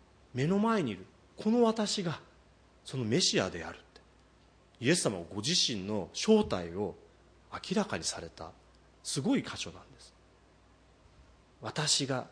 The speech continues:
私がそうだ」ってはっきりと言っている。エゴエイミ、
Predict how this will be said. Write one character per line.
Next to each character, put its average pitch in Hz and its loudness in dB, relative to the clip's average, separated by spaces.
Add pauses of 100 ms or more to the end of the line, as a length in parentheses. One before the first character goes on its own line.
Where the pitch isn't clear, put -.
(680)
私 - -6
が 160 -4
そ 196 -6
う - -6
だ」 151 -12
っ 151 -14
て - -20 (400)
は - -12
っ - -16
き 254 2
り 151 -2
と - -14
言 - -14
っ - -20
て - -20
い - -20
る。 - -20 (1300)
エ 139 4
ゴ 165 12
エ 190 12
イ 196 12
ミ、 110 2